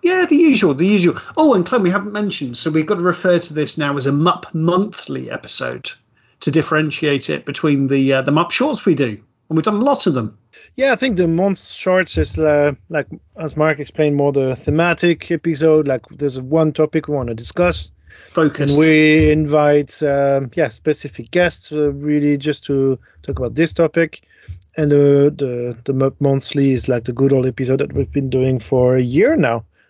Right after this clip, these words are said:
Speaker 2: more than a year.
Speaker 1: Year and a half, buddy. Yeah, yeah, absolutely. Mm.
Speaker 2: Uh,
Speaker 1: Fantastic. So, yeah, this is, uh, what we're calling a Mupp Monthly. So, welcome in on the menu, do our introductions, Mantic News,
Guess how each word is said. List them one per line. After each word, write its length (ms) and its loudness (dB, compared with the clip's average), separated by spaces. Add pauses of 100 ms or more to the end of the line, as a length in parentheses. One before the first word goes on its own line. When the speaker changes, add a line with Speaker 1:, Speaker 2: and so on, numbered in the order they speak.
(140)
Speaker 2:
more 180 0
than 140 -2
a 60 -4
year. 340 0 (460)
Speaker 1:
Year 180 2
and 80 2
a 40 -4
half, 240 0
buddy. 280 -4
Yeah, 180 -2
yeah, 420 -2
absolutely. 640 -2 (180)
Mm. 420 -2 (600)
Speaker 2:
Uh, 280 -4
Speaker 1:
Fantastic. 680 -2 (400)
So, 180 2
yeah, 280 0
this 220 0
is, 140 2
uh, 160 0
what 200 -6
we're 60 -10
calling 280 0
a 40 0
Mupp 380 -2
Monthly. 720 -4
So, 300 0 (160)
welcome 300 0
in 60 0
on 100 -2
the 80 -2
menu, 420 0 (300)
do 180 0
our 180 -2
introductions, 1000 -2 (220)
Mantic 440 -4
News, 560 0